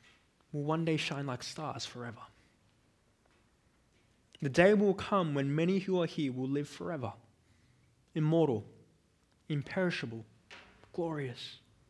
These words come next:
And this is why the making of disciples, the building of the church, is work that all Christians are called to, and it's work that's never in vain.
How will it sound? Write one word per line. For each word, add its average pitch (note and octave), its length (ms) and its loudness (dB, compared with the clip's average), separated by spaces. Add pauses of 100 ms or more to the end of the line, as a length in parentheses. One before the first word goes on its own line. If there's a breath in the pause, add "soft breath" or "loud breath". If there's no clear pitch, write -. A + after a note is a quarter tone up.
(1080)
And D3+ 140 2
this F3+ 140 4
is F3+ 100 2
why F#3 180 8
the F3+ 80 6
making F#3+ 400 6
of F3+ 60 4
disciples, E3 480 6
the D3 60 2
building F#3 480 8
of F#3+ 80 2
the F3 80 2
church, D3 400 0
is C#3 120 -4
work E3 260 2
that D3+ 120 6
all F3+ 280 2
Christians F3 380 -2
are D3+ 60 -4
called E3 320 -4
to, A2+ 140 -8
and A#2+ 80 -8
it's - 180 -10
work D#3 180 -6
that's - 200 -10
never C#3 220 -4
in B2+ 100 -4
vain. A2+ 140 -2